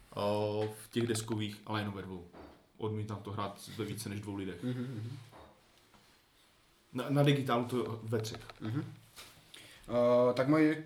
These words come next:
Speaker 2: eh, čestné zmínky, určitě jakákoliv taktická, hexová, bitevní hra,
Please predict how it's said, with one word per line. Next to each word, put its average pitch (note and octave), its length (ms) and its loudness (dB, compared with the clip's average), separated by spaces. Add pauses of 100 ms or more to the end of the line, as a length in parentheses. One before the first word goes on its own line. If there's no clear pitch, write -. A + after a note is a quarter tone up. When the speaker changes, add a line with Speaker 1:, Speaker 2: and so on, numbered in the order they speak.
(140)
Speaker 2:
eh, B2 460 2
čestné C3+ 560 0
zmínky, C3+ 520 2
určitě C#3 580 6
jakákoliv B2 640 2
taktická, B2 680 2
hexová, A#2 480 0
bitevní A#2 680 0
hra, A#2 340 0